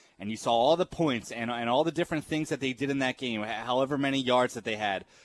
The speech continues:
you get, you got the feeling when they put those ten early points on the board, great. Here we go again. They could get in a roll. Y-, you don't know what could happen. They could blow Fordham out of their, their own stadium.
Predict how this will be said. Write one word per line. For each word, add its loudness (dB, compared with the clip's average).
you -12
get, 0
you -8
got 4
the -2
feeling 2
when 2
they 0
put -2
those 2
ten -4
early 2
points -4
on -2
the -2
board, 0
great. 0
Here 0
we 2
go 4
again. 2
They 2
could -12
get 0
in -4
a 2
roll. 6
Y-, -2
you -4
don't 0
know 2
what 2
could -4
happen. -2
They -2
could -10
blow 0
Fordham 0
out 2
of -4
their, -2
their -2
own 0
stadium. -2